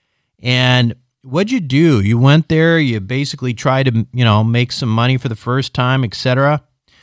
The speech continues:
But what if you approached each and every one of those initial jobs as another place to learn, right? You might get different kind of jobs, 'cause you might be like, "What would I like to learn about?" And maybe I'll get a job there.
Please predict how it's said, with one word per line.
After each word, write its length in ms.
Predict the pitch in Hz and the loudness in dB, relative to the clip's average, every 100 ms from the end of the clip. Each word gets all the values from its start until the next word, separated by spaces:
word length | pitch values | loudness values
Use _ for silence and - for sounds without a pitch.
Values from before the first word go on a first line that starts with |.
| _ _ | _ _
But 100 | 135 | -4
what 200 | 143 220 | 2 2
if 120 | 294 | 2
you 160 | 226 202 | 2 2
approached 600 | 147 - 175 165 - 170 | 2 0 0 0 -2 -8
each 180 | 165 - | -8 -6
and 80 | 147 | -4
every 220 | 147 147 | -2 0
one 160 | 143 | 0
of 60 | 139 | 0
those 180 | 135 120 | 0 0
initial 400 | 117 143 - 107 | -2 -2 -4 -6
jobs 800 | 98 120 135 120 90 98 - - _ _ _ _ | -2 2 4 4 2 -6 -14 -20 _ _ _ _
as 360 | - 135 123 - - | -4 -4 -4 -10 -6
another 640 | 127 117 123 135 139 143 | -2 0 2 2 2 0
place 460 | 135 - 123 120 - | 0 -4 -4 -4 -8
to 160 | - | -8
learn, 460 | 131 196 247 120 85 _ _ _ _ _ | -4 0 0 -2 -6 _ _ _ _ _
right? 200 | 101 127 | -2 -2
You 120 | 127 | -2
might 220 | 147 196 | -2 -2
get 160 | 240 180 | -2 -2
different 300 | 147 139 127 | -2 -2 -2
kind 160 | 135 120 | 0 0
of 100 | 95 | 0
jobs, 500 | 135 170 98 95 - | 0 2 -2 -4 -2
'cause 180 | 135 | 0
you 80 | 127 | 2
might 220 | 135 156 | 2 2
be 80 | 156 | 2
like, 180 | 127 101 | 0 0
"What 320 | 104 120 143 | 0 -2 -2
would 140 | 147 139 | -2 0
I 160 | 135 | -2
like 360 | 110 113 123 - | -2 -4 -6 -8
to 100 | 110 | -10
learn 340 | 104 123 147 | -6 -4 -2
about?" 540 | 117 90 95 95 113 - _ _ _ _ | -2 0 2 2 -2 -8 _ _ _ _
And 520 | 113 117 120 117 107 - _ _ _ | -2 0 2 0 -2 -8 _ _ _
maybe 400 | 127 123 131 127 | -8 -2 0 0
I'll 120 | 113 | 0
get 120 | 113 | -2
a 60 | 117 | -4
job 540 | 92 110 104 104 107 | -2 0 2 0 -2
there. 600 | 139 190 180 104 95 - | -4 -2 0 -2 -4 -10